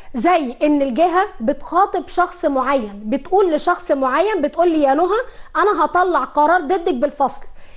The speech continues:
يا نهى انا هطلع قرار بان انت يتم تعيينك في الجهه الاداريه دي،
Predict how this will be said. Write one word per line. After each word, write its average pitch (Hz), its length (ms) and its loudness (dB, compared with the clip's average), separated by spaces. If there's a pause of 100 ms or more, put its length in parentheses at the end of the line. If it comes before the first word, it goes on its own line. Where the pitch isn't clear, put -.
يا 262 160 2
نهى 392 220 2 (140)
انا 320 200 0
هطلع 339 340 0
قرار 320 420 2 (240)
بان 311 260 0
انت 415 200 0
يتم 370 340 2
تعيينك 349 440 0
في 311 120 -4
الجهه 339 200 0
الاداريه 302 440 0
دي، 240 220 -6